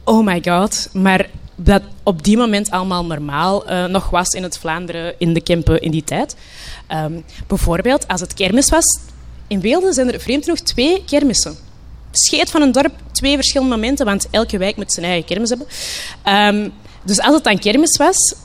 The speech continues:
en wij zaten op de paardenmolen, hè, dan op een bepaald moment gaat er een flosh rond en dan, als het kindje dat, dat pakt, mag nog een keer. En ik pakte die altijd. En ik dacht dat dat kwam omdat ik een hele goeie floshvanger was.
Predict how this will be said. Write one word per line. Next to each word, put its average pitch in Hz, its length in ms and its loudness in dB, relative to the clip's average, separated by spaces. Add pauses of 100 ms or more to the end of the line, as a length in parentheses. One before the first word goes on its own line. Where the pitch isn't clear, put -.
(140)
en 196 140 2
wij 190 140 6
zaten 185 460 2
op 170 120 -2
de 165 100 -4
paardenmolen, 208 720 -2
hè, 233 80 -2
dan 175 220 -2 (160)
op - 140 0
een 175 120 4
bepaald 170 340 4
moment 202 320 2
gaat 175 200 0
er - 160 -6
een 165 100 -2
flosh - 440 -2
rond - 600 0
en 165 140 -6
dan, 160 360 -6
als - 220 -2
het - 160 -14
kindje 208 240 0
dat, 175 100 2
dat - 160 -6
pakt, - 260 -8
mag 175 200 -8
nog 190 160 2
een 214 100 0
keer. 233 260 2 (520)
En 202 200 -2
ik - 120 -4 (120)
pakte 285 280 0
die 202 160 -4 (160)
altijd. 330 960 2 (460)
En 214 120 2
ik 202 180 -2
dacht 226 240 2
dat 226 120 0
dat 190 140 0
kwam 269 380 4
omdat 214 300 2
ik 233 120 -4
een 196 120 2
hele 226 240 6
goeie 208 180 6
floshvanger 175 540 0
was. - 320 -4